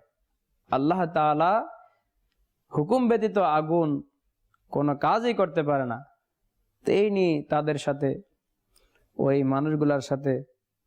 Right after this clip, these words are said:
তারা ছিলেন অমুসলিম, ওই মানুষগুলার সাথে তিনি আর তর্ক বিতর্ক হয়, তারা তর্ক করেন, পাগলের প্রলাপ বলে উড়িয়ে দিলেন। তখন এক পর্যায়ে তারা বলতে লাগলেন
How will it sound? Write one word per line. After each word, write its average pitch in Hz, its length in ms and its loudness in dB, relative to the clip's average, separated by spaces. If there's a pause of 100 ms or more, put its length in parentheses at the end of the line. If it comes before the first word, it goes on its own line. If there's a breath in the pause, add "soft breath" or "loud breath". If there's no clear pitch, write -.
(220)
তারা 143 200 -2
ছিলেন 143 300 0
অমুসলিম, 147 560 0 (380 soft breath)
ওই 147 140 2
মানুষগুলার 156 580 0
সাথে 170 480 0 (840)
তিনি 143 160 0
আর 135 80 -2 (140)
তর্ক 151 260 -2
বিতর্ক 139 440 -2
হয়, 131 220 0
তারা 131 260 -2
তর্ক 147 360 -2
করেন, 143 340 0 (500 soft breath)
পাগলের 143 440 0
প্রলাপ 147 440 0
বলে 139 260 -2
উড়িয়ে 151 300 2
দিলেন। 147 400 0 (1040)
তখন 139 440 -2 (920)
এক 143 220 -2
পর্যায়ে 147 340 0
তারা 131 240 -2
বলতে 127 300 -2
লাগলেন 123 420 -2